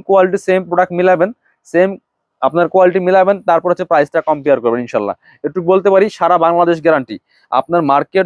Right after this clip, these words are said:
চ্যালেঞ্জিং প্রাইসে ইনশাল্লাহ পাচ্ছেন। এটা হচ্ছে আরেকটা কালার, পছন্দ হলে স্ক্রিনশট নিয়ে নেবেন, নিয়ে ভিডিও স্ক্রিনে দেওয়া নাম্বারে যোগাযোগ করবেন। প্রাইস মাত্র পাঁচশো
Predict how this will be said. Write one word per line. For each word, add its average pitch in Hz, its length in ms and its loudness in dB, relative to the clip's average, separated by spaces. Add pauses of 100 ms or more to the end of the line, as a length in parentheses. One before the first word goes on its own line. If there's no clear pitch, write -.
চ্যালেঞ্জিং 175 340 -4
প্রাইসে 156 240 0
ইনশাল্লাহ 143 280 -4
পাচ্ছেন। 110 180 -6 (180)
এটা 151 140 -4
হচ্ছে 175 200 -2
আরেকটা 139 240 0
কালার, 104 220 2 (140)
পছন্দ 170 320 -8
হলে 185 120 2 (200)
স্ক্রিনশট 147 340 -8
নিয়ে 139 140 -2
নেবেন, 101 160 -6 (400)
নিয়ে 156 220 2 (100)
ভিডিও 170 200 2 (200)
স্ক্রিনে 175 200 -6
দেওয়া 185 160 2
নাম্বারে 175 280 0
যোগাযোগ 160 280 0
করবেন। 120 220 -6
প্রাইস 165 240 2 (140)
মাত্র 160 180 -2 (140)
পাঁচশো 165 220 -2